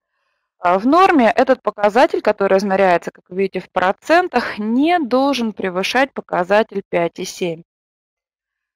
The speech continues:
Вот если этот показатель от пяти и семи до шести и четырех, то, э, это говорит о том, что, э, данный человек находится в группе риска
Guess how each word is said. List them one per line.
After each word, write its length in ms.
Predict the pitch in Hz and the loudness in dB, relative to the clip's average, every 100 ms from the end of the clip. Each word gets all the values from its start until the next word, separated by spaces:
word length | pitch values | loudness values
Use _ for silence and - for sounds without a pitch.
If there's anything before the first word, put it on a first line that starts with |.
| - | -12
Вот 140 | - | -12
если 280 | 262 359 330 | -4 -2 0
этот 200 | 285 254 | 0 -2
показатель 800 | - - 233 233 240 196 170 170 - | -8 0 2 4 4 2 0 -6 -4
от 200 | 247 - | -4 -4
пяти 380 | 247 - 240 214 | -12 -10 -6 -6
и 20 | |
семи 400 | - 208 208 180 | -6 -8 -6 -4
до 140 | 180 | -6
шести 480 | 190 214 - - 185 | -6 -8 -10 -10 -10
и 60 | - | -8
четырех, 680 | - - 214 269 359 392 - _ _ _ _ | -12 -6 -4 0 -2 -4 -10 _ _ _ _
то, 320 | - 226 208 - _ | 0 2 2 -2 _
э, 280 | 196 190 - | 2 2 2
это 240 | 277 277 | 0 0
говорит 500 | 208 208 202 208 202 | 0 2 4 4 2
о 100 | 196 | -2
том, 240 | 220 339 370 | -4 -8 -12
что, 540 | - _ 214 190 185 - | -12 _ -2 -2 -4 -4
э, 240 | 180 175 | -2 -2
данный 380 | 180 226 196 180 | 2 2 2 -2
человек 480 | - 214 240 339 - | -6 -2 0 0 -2
находится 640 | 196 196 254 214 208 - 180 | -6 -4 -4 -4 -6 -4 -4
в 80 | |
группе 420 | 180 233 202 180 214 | -2 -4 -4 -4 -2
риска 480 | 294 370 - 226 | -2 -4 -2 -2